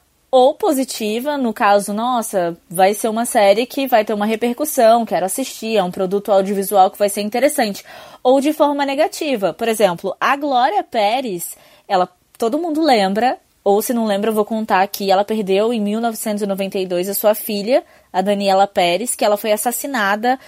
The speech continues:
quando ela tinha vinte e dois anos por um colega de trabalho. O cara, o assassino, é o Guilherme de Pádua. E a Globo também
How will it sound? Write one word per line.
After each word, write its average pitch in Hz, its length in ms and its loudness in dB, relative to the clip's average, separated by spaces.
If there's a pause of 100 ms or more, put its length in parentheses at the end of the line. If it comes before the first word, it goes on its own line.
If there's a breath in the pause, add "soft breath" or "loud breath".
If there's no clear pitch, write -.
(140 loud breath)
quando 226 140 -4
ela 214 180 6
tinha 226 260 -4
vinte 226 240 -4
e 302 40 -4
dois 254 240 0
anos 226 200 -4
por 262 160 -6
um 262 80 -4
colega 254 360 2
de 226 100 -10
trabalho. 202 640 2 (360 soft breath)
O 190 120 -6
cara, 226 380 2
o 233 40 2
assassino, 214 600 -2
é 208 60 2
o 208 60 2
Guilherme 214 560 2
de 226 140 -6
Pádua. 180 720 0 (640 loud breath)
E 240 640 -4
a 226 100 4
Globo 247 340 0
também 294 760 0